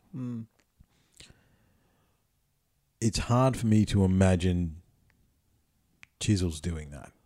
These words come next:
Speaker 2: right? It, it, it just because of the absolute precision and the fact, you know, there's guys like Chris Dunn taking modern engineering equipment, and, like, the precision it would be hard to achieve today with modern equipment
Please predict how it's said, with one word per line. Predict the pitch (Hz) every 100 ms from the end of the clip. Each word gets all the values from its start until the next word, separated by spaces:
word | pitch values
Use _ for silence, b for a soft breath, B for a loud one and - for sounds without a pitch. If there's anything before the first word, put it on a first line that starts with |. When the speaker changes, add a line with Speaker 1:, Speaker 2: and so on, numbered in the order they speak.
| _ _
Speaker 2:
right? | 90 90 104 _ -
It, | 92 85
it, | 92 85
it | 95 80 -
just | 98 -
because | 104 - 87
of | 90
the | 90 92
absolute | 92 - 95 90 90 -
precision | 95 - 104 87 87 85 76 b b b b b b 98
and | 90
the |
fact, | 87 98 85 -
you | 98
know, | 87 82
there's | 80 80
guys | - 90 80
like | 82
Chris | - 95 -
Dunn | 95 85 82
taking | - 85 82 82 80 82
modern | 90 87 82
engineering | 85 78 82 80 80
equipment, | 80 - 82 82 73
and, | 80 78
like, | 80 76
the | -
precision | 82 85 - 92 82 82
it | 76
would | 82 80
be | 80
hard | - 85 82
to | -
achieve | 82 - 85 82
today | 95 82 73 71
with | 78
modern | 80 78 71
equipment | 80 - 62 -